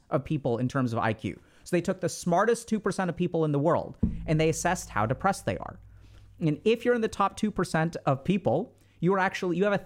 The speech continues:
thirty-six point six percent chance to be depressed. We're talking about a fourfold increase in risk of depression.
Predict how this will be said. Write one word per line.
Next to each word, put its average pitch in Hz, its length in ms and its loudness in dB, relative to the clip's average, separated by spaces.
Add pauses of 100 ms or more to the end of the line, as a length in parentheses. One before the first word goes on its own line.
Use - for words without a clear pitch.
(120)
thirty-six 220 680 0
point 190 300 -4
six - 260 -8
percent 151 340 -6
chance 180 360 -6
to 143 100 -6
be 123 100 0
depressed. - 500 -6 (360)
We're 196 100 2
talking 220 400 0
about 190 220 0
a 165 40 4
fourfold 214 1000 2 (100)
increase 180 800 -2 (260)
in 160 200 2
risk 170 300 0
of 127 120 0
depression. - 500 -4